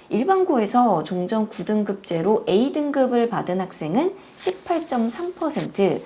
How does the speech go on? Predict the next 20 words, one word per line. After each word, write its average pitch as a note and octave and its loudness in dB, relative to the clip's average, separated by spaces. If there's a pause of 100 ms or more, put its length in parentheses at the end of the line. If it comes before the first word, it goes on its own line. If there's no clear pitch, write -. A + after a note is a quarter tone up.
(280)
수학 F4+ 0
십팔, - -4 (240)
십칠 - -6
퍼센트, A#3+ -2 (360)
영어 F3 2
십팔 E4 -4
점 C#4 -2
삼 F4+ -4
퍼센트, G#3 -4 (380)
사회 E4 -2
십팔 C#4 -4
점 A#3 0
육 E3 -8
퍼센트, G#3+ -2 (260)
국어 F#3+ -2
십구 - -6
점 C4 -2
일 A3+ 0
퍼센트, D#3+ -6
과학 A3+ -4